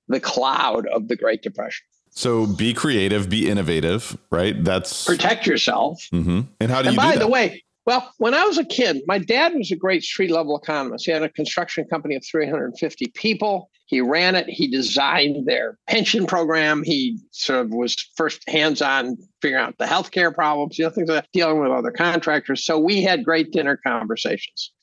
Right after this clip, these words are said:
Speaker 1: One day we were chatting and I said to him, triggered by something, I said, "So if you bought real estate in the Great Depression, you could get rich." And he said, "Yes." Now, this is a pretty good insight for a fifteen-year-old or whatever I was. And that stuck,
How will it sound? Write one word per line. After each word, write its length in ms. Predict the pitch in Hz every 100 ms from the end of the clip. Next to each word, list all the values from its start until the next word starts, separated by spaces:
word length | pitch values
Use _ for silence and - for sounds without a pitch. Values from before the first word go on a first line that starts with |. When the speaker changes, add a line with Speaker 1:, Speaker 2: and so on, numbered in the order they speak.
| -
Speaker 1:
One 360 | 156 196 233 240
day 200 | 233 208
we 120 | 196
were 160 | 180 165
chatting 720 | - 208 190 185 165 151 -
and 100 | 156
I 120 | 147 147
said 420 | - 208 196 175
to 80 | 156
him, 320 | 160 147 - -
triggered 280 | 214 190 170
by 80 | 147
something, 420 | - 175 170 160
I 40 |
said, 240 | 151 175 151
"So 320 | - 202 190
if 260 | 175 175 151
you 300 | 208 254 214
bought 420 | 180 196 196 147
real 240 | 180 196
estate 240 | 156 165 143
in 60 |
the 80 | 151
Great 280 | 151 160 156
Depression, 640 | 131 - 180 175 127 - - -
you 300 | 120 156 233
could 300 | - - -
get 160 | 113 -
rich." 840 | 101 117 160 156 - - - - _ _ -
And 120 | 143
he 80 | 156
said, 260 | - 165 160
"Yes." 320 | 277 143 -
Now, 120 | 190
this 100 | 330
is 60 | 277
a 60 | 165
pretty 200 | 170 151
good 80 |
insight 360 | 226 226 127 117
for 180 | - 131
a 60 | 123 _ _ -
fifteen-year-old 720 | 180 143 123 110 104 104 98
or 80 | 110
whatever 320 | 143 135 117
I 60 | 107
was. 460 | 110 107 - - -
And 140 | 190 262
that 180 | 349
stuck, 480 | - - 311 - -